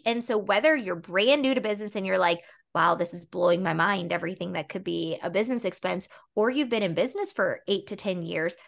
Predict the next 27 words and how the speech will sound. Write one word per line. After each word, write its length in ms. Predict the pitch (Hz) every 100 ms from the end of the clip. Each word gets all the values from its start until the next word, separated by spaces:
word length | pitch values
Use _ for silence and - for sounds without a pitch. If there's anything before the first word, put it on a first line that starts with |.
| _ _ -
there's 360 | 190 226 233
always 340 | 202 226 285 254
something 360 | 202 208 208
for 160 | 196 -
everyone 420 | 185 226 185 170
that 140 | 160
they 100 | 165
find 400 | 165 160 196 294
in 160 | 254 185
there, 240 | 170 147
because 460 | 151 208 - 202 190 - - -
we 160 | 220
have 400 | 202 202 240 262
to 480 | - - 226 208 196 - -
sort 360 | - - 220 247
of 120 | 208
retrain 920 | 175 170 185 226 262 - - 185 233 220
our 180 | 185 165
brains, 360 | 165 196 196
especially 420 | 156 - 170 302
if 80 | 320
we're 100 | -
used 360 | 202 190 202 -
to 80 | 196
being 300 | 190 180 180
an 80 | 175
employee 840 | 175 - 202 180 160 165 233